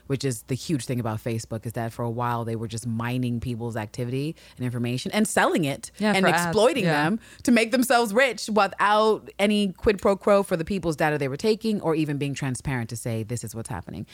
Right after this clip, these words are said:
Speaker 1: And that's Lady Trieu, because there is no transparency. And I just wanna say that her aesthetics are bomb, because not only does she have that ridiculous, uh, situation set up, her Cerebro is blue.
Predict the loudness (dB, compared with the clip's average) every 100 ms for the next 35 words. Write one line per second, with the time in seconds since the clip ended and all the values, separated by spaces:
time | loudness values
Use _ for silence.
0 | -12 -2 0 2 2 2 2 0 0 -6
1 | -2 0 2 2 2 0 0 0 0 -2
2 | -6 -4 -4 -4 -4 -6 -8 -16 -20 _
3 | -4 -2 -2 -6 -12 _ _ _ _ _
4 | -4 -4 -2 -2 -2 -2 -2 -2 -2 -4
5 | -4 -8 _ -4 -2 -2 -2 -4 -4 -6
6 | -4 -4 -8 -14 -2 2 2 2 2 2
7 | 2 0 0 2 2 2 2 0 0 2
8 | 4 4 2 -10 _ -4 -2 0 -2 -4
9 | 2 2 2 0 2 0 -2 -4 -2 0
10 | 0 2 2 0 -2 -2 -2